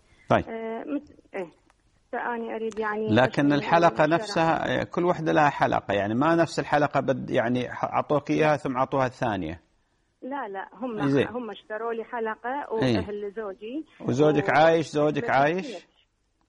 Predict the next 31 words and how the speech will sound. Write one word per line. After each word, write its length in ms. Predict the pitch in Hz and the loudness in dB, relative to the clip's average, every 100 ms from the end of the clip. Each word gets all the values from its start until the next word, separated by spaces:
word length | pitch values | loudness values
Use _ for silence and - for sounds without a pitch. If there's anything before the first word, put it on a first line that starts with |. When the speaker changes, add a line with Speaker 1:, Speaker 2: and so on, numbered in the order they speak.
| _ _ _ - | _ _ _ -10
Speaker 2:
والدي 380 | 262 277 240 | -8 -8 -8
متوفي 420 | 262 247 254 247 233 | -12 -8 -8 -6 -6
من 160 | 226 | -6
زمان، 520 | 208 233 254 240 240 | -6 -6 -4 -4 -4
والدتي 500 | 247 262 269 277 - | -4 -4 -4 -8 -10
يعني 400 | 202 190 202 208 | -8 -6 -6 -6
هم 180 | 208 196 | -6 -6
متوفت 480 | 190 196 196 - 185 - | -6 -6 -6 -8 -10 -8
قبل 400 | 190 190 185 185 | -6 -4 -4 -4
سنتين 400 | 208 190 190 185 | -6 -4 -2 -2
ثلاثة، 640 | 185 202 185 180 190 202 214 | -2 -4 -4 -4 -6 -4 -6
هي 340 | 220 208 190 185 185 - - - 196 | -6 -4 -4 -4 -4 -8 -14 -14 -8
هم 100 | 180 135 | -4 0
Speaker 1:
لا، 160 | 131 | 2
زو-، 140 | 127 151 | 4 2
Speaker 2:
يعني 120 | 139 | 2
بس 60 | |
Speaker 1:
زوجك 360 | 131 156 127 113 | 4 6 4 4
Speaker 2:
ما 80 | 123 | 4
Speaker 1:
عايش؟ 240 | 151 151 | 6 4
Speaker 2:
يعني 260 | - 135 143 | 0 2 2
Speaker 1:
زوجك 180 | 143 139 | 0 -2
أم 120 | 117 | 0
علاء؟ 340 | 127 143 156 | 2 2 0
زوجك 360 | 127 123 117 107 | 0 0 0 2
Speaker 2:
بس 80 | 120 | 2
Speaker 1:
عايش؟ 360 | 135 160 202 | 2 -2 -8
Speaker 2:
بل-، 640 | 190 - - _ _ - 208 | -12 -18 -20 _ _ -14 -8
زوجي 280 | 214 196 185 | -8 -8 -8
عايش. 400 | 180 175 170 180 | -8 -8 -8 -4
Speaker 1:
وزوجة 480 | 127 135 156 151 | 0 4 4 4